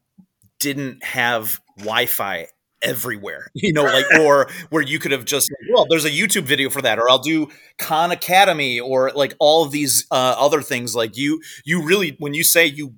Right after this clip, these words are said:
Speaker 1: brought the materials, like, you really, there was no smartphone, you know, really when you were there. So it's just a, uh, you, you're, you're like, "In my day, I
Speaker 2: Yeah.
Speaker 1: didn't have these things."
Speaker 2: Yeah, back,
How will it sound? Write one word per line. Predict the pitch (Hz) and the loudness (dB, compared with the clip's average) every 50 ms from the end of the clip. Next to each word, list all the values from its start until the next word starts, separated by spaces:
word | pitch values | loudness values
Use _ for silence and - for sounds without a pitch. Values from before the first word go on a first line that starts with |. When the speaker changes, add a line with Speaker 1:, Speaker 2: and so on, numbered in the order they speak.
| _ | _
Speaker 1:
brought | - 139 135 143 143 | -2 0 2 2 2
the | - 139 | 0 -4
materials, | 127 120 - - - 165 190 185 147 123 113 110 107 - | -6 -6 -6 -4 -2 -2 -2 -2 -2 -4 -4 -4 -6 -6
like, | 120 113 123 127 123 - | -4 -2 -4 -4 -4 -8
you | 131 143 156 160 156 151 143 139 - - - - - - _ _ _ _ - | -8 -6 -4 -2 -2 -2 -4 -6 -10 -16 -20 -20 -20 -20 _ _ _ _ -10
really, | 131 139 175 175 170 160 143 131 127 - 147 120 - - - | -4 0 0 2 2 2 0 0 -4 -12 -20 -20 -20 -6 -2
there | 156 160 | -2 0
was | 135 156 170 151 | 0 0 0 0
no | 160 143 | 0 2
smartphone, | - - - - 139 139 175 180 - - 156 135 123 123 127 131 - | 4 4 4 4 4 4 2 2 0 -2 -2 -2 -2 -4 -6 -8 -8
you | 147 139 131 | -6 -4 -4
know, | 123 123 131 - 120 110 110 | -2 -4 -4 -8 -12 -12 -2
really | 127 156 185 175 156 143 | 0 2 2 2 2 0
when | 127 131 127 127 | -2 -4 -6 -6
you | 127 139 | -4 -4
were | 135 127 | -4 -2
there. | 120 139 151 143 117 | 0 0 0 0 0
So | - - 131 110 110 | 0 -2 -2 -2 -2
it's | - 131 127 151 | -2 -4 -4 -4
just | 165 139 - | -4 -2 0
a, | 143 135 120 - - - - - - _ - | 0 0 0 0 -4 -12 -20 -20 -12 _ -4
uh, | 120 117 117 113 113 113 147 | -2 0 0 0 -2 -2 -4
you, | 147 143 120 117 117 - 147 - - _ - - _ | -6 -6 -6 -6 -8 -10 -10 -10 -12 _ -20 -14 _
you're, | - 180 196 | -2 0 2
you're | 165 170 | 4 4
like, | 156 143 - - 185 - | 4 2 0 -4 0 2
"In | 175 208 208 | 4 6 8
my | 233 285 339 339 | 8 8 8 8
day, | 226 202 202 208 220 254 311 277 - | 8 8 8 10 10 10 10 10 10
I | |
Speaker 2:
Yeah. | 190 214 214 165 | 12 12 12 10
Speaker 1:
didn't | 127 190 | 10 6
have | 185 226 262 240 156 | 4 4 2 2 0
these | - 226 240 - - | -2 -2 0 0 0
things." | 170 165 - - 196 - - - 170 | 0 0 -2 -6 -4 -2 0 6 8
Speaker 2:
Yeah, | 202 208 180 | 8 8 8
back, | 143 170 170 180 175 | 10 10 10 8 8